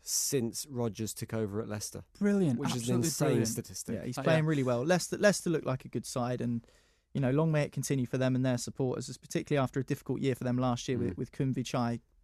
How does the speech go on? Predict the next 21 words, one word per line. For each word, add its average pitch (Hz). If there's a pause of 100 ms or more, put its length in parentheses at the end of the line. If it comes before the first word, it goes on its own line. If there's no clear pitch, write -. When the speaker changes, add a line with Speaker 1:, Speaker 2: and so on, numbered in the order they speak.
(220)
Speaker 3:
getting 120
sadly 117
killed 117
in 120
that 110
helicopter 120
accident. 117 (380)
It 123
was 123
a 135
difficult 143
year 131
for 120
Leicester. 117 (540)
Um, 117
and 131
I 123
think 143
that, 135
that 135
he's 147